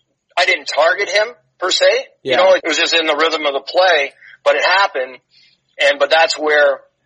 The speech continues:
Speaker 1: getting back to the Ice, Ice Guardians talk, uh, you know, on, on that movie,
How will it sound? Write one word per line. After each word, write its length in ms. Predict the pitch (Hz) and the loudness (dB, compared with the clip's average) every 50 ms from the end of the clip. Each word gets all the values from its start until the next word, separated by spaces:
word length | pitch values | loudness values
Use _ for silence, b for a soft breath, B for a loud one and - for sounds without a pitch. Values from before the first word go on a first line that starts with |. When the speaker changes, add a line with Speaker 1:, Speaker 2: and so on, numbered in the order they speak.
| _ _ _ _ _ _ _ _ - - - | _ _ _ _ _ _ _ _ -12 -8 -4
Speaker 1:
getting 240 | - 156 165 160 147 | -4 -4 -4 -2 0
back 240 | 156 156 156 151 - | 2 2 2 0 -2
to 80 | - 151 | -6 -4
the 120 | 139 139 | 0 2
Ice, 240 | 151 175 175 - - _ | 2 2 0 -2 -6 _
Ice 220 | - 147 - - - | 0 0 0 0 0
Guardians 560 | - 151 147 139 135 135 127 127 127 - - | 0 0 0 0 0 -4 -6 -4 -4 -4 -2
talk, 300 | - 135 135 127 127 - 135 | 0 2 2 2 2 -2 -6
uh, 180 | 139 - 131 123 | -8 -6 -6 -4
you 80 | 123 | -4
know, 60 | 117 113 | -2 -2
on, 320 | 113 113 110 131 127 123 | -2 -2 0 0 0 0
on 280 | 127 127 - 127 127 123 | 0 -2 0 0 0 2
that 180 | 131 127 123 - - | 2 0 0 0 -2
movie, 300 | 135 156 - - - | -4 -2 0 0 -2